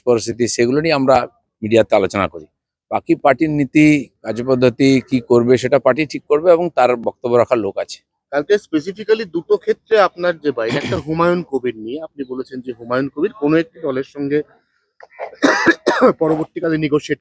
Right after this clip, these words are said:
Speaker 2: করে নেবে, আর একটা আপনি বলেছেন একা শুভেন্দু পারবে না, তাই দল সবাইকে বিভিন্ন মুখ, বিভিন্ন কর্নার থেকে আবার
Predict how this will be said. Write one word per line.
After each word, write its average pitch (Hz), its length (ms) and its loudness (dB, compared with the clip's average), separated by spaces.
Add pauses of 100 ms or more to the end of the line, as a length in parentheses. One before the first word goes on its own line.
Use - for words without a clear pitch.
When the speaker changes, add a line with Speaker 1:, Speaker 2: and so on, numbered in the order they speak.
Speaker 2:
করে 117 140 -8
নেবে, 92 180 -12 (760)
আর 160 120 4
একটা 170 220 0
আপনি 165 200 0
বলেছেন 165 400 -2
একা 147 240 -2
শুভেন্দু 139 460 -4
পারবে 117 300 0
না, 87 120 -14 (520)
তাই 135 140 4
দল 135 260 2
সবাইকে 139 720 -2
বিভিন্ন 131 360 -8
মুখ, 131 200 -6 (100)
বিভিন্ন 120 380 -6 (160)
কর্নার 117 260 -2 (100)
থেকে 202 220 -2
আবার 131 240 -2